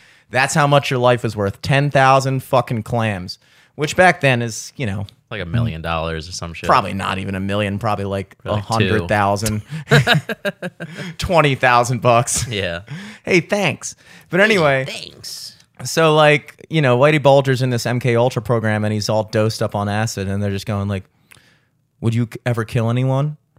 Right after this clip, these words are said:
Speaker 1: And he just goes like, "No." And they just sit you in a room and ask you, "Would you ever kill anyone? Would you ever kill?" Over and over again until you, like, go fucking insane. And basically what they were trying to do w-,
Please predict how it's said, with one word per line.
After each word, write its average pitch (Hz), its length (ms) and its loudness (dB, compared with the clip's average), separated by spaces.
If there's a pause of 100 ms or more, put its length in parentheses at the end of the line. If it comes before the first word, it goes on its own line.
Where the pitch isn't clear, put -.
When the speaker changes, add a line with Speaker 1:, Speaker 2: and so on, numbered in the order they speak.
(340)
Speaker 1:
And 107 240 0
he 104 100 -2
just 98 180 -8
goes 95 200 -6
like, 92 180 -8
"No." 98 320 -6 (200)
And 113 160 0
they 117 80 2
just 117 360 -4
sit - 300 -4
you 170 140 0
in 170 100 0
a 143 40 0
room 120 360 0
and 107 140 -4
ask 113 320 -4
you, 98 100 -6
"Would 101 160 -4
you 104 80 -2
ever 117 160 -2
kill 113 240 -6
anyone? 95 340 -8
Would 107 160 -8
you 110 60 -2
ever 110 120 -4
kill?" - 120 -14 (360)
Over 147 320 4
and 147 100 2
over 120 220 0
again 92 360 -6
until 117 360 -4
you, 117 160 -2
like, 117 200 -2
go 120 200 2
fucking 135 360 -2
insane. 110 480 -4
And 104 160 -4
basically 196 360 -4
what 175 60 -4
they 147 60 -8
were 120 100 -4
trying 151 440 -6
to 120 60 -6
do 113 400 -4 (400)
w-, - 160 -12